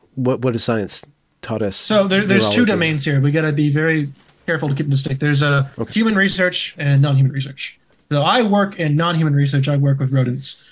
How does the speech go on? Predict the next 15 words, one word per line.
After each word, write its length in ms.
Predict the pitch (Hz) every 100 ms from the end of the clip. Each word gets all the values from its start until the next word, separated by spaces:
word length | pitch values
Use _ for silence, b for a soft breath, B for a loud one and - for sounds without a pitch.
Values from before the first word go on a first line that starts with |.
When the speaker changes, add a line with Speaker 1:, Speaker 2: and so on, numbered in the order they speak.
| B B _
Speaker 2:
Uh, 280 | 139 135 139
and 180 | 135 135
so 140 | 143
I 60 | 139
can 120 | 139
tell 140 | 143
you 100 | 147
differences 800 | 139 139 135 135 135 131 123 -
in, 380 | - 131 127 135 B B _ _
uh, 200 | 127 127
socialization, 1000 | 135 165 143 135 220 214 214 202 202 202
aggression, 880 | 190 143 190 190 196 185 185 185 180 B B _ _ _ _
uh, 180 | - 139 135
anxiety 520 | 139 135 175 175 180
differences, 1080 | 175 170 165 - 165 165 160 156 139 -